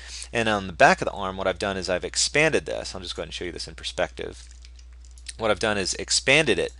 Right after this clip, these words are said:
um, at the back so that I have a couple spans where that elbow was getting extremely sharp. And that way I can sort of make that a little bit, um, a little bit more rounded off. Again, I want it to stay mostly sharp,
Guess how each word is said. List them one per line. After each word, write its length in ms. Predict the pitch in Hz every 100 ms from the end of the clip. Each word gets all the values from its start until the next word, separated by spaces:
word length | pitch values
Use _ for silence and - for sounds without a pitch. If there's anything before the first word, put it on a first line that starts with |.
| - - -
um, 300 | 104 92 85
at 200 | 101 101
the 60 | 87
back 480 | 78 120 127 - - - -
so 160 | -
that 140 | 113 104
I 80 | 101
have 400 | 107 92 90 - - - - - -
a 60 |
couple 380 | - - 185 147
spans 640 | - - 95 85 78 87 -
where 220 | 110 107
that 160 | 104 -
elbow 320 | 104 101 92
was 180 | 90 90
getting 260 | 92 87
extremely 580 | 87 - - 95 85 80
sharp. 400 | - 104 73 - -
And 80 | 104
that 100 | 104
way 140 | 98
I 40 |
can 200 | 92 90
sort 200 | 82 92
of 140 | 87 80 - - - - - - - - - - -
make 340 | 120 131 139
that 160 | 143 120
a 80 | 107
little 520 | 101 104 113 135 120
bit, 280 | 98 90 78 - - - - - -
um, 420 | 101 87 85 85 - - - - -
a 60 | 110
little 240 | 120 120
bit 140 | 104
more 200 | 98 90
rounded 400 | 80 82 82 80
off. 300 | 64 50 - 90
Again, 300 | 95 101 95
I 60 |
want 220 | 101 117
it 60 | 101
to 100 | 98
stay 220 | - 98
mostly 580 | 92 117 135 139 135 120
sharp, 380 | - 110 104